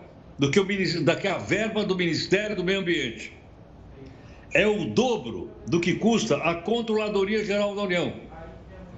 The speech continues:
Só com o dinheiro dos penduricários. E outra coisa: a gente percebe o seguinte: tem oito mil e quinhentos funcionários que ganham acima do teto. E,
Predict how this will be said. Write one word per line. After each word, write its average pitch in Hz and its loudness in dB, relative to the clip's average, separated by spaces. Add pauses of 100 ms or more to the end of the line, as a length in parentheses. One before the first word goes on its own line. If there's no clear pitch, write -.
(100)
Só 233 4
com - -4
o 254 2
dinheiro 214 2
dos 220 -6
penduricários. 214 0 (340)
E 170 6
outra 240 2
coisa: 123 0 (720)
a 156 4
gente 185 4
percebe 202 2
o - 0
seguinte: 117 0 (480)
tem 185 6
oito 220 4
mil 226 2
e 214 0
quinhentos 170 0
funcionários 143 0 (540)
que 208 6
ganham 226 4
acima 226 2
do 233 -2
teto. 202 -2 (1400)
E, 233 2